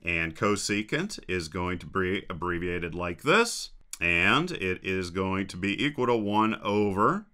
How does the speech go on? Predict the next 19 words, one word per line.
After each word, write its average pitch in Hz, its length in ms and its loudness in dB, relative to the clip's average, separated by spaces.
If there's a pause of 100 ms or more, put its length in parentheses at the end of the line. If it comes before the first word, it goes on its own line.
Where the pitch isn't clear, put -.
(160)
sine 110 680 6 (140)
of 104 380 2 (100)
x. - 560 2 (220)
Of - 180 -8
course, 120 520 6 (200)
anywhere 82 300 -4
sine 87 520 -2
is 82 320 -4
zero, 139 440 6 (180)
then 78 400 -6
you're 80 200 -6
going 78 320 -6
to 78 60 -8
have 85 420 -4
a 85 180 -2
value 82 400 -4
that 80 160 -8
is 78 80 -8
undefined. 135 760 2